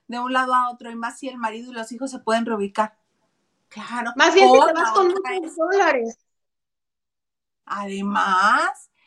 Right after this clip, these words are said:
Speaker 1: y si este, o si puede ir y venir, porque sería este, un vuelo de cinco horas aproximadamente entre Los Ángeles y Miami. Este,
Speaker 2: ¿Tanto?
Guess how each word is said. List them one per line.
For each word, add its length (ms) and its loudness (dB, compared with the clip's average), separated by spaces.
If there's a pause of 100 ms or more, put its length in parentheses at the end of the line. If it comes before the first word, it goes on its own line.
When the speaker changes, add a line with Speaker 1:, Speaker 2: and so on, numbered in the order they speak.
(200)
Speaker 1:
y 440 -12
si 220 -8
este, 880 -8
o 360 2
si 140 -6
puede 300 -4
ir 160 -6
y 80 -6
venir, 380 -8
porque 280 -10
sería 460 -6 (240)
este, 380 -6
un 140 -6
vuelo 320 -6
de 280 -6
cinco 360 0
horas 280 0
aproximadamente 880 -4
entre 220 -14
Los 120 -16
Ángeles 320 -12
y 60 -14
Miami. 440 -4 (480)
Este, 520 2
Speaker 2:
¿Tanto? 360 4